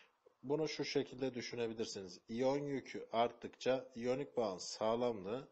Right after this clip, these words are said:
aynı zamanda erime noktası artar demiştik. Ancak çap artarsa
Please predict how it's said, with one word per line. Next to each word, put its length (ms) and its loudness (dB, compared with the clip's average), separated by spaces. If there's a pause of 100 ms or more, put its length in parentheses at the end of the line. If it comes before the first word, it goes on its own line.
(140)
aynı 220 -2
zamanda 380 0
erime 220 0
noktası 380 -2
artar 440 0
demiştik. 380 -6 (460)
Ancak 420 0
çap 400 0
artarsa 760 0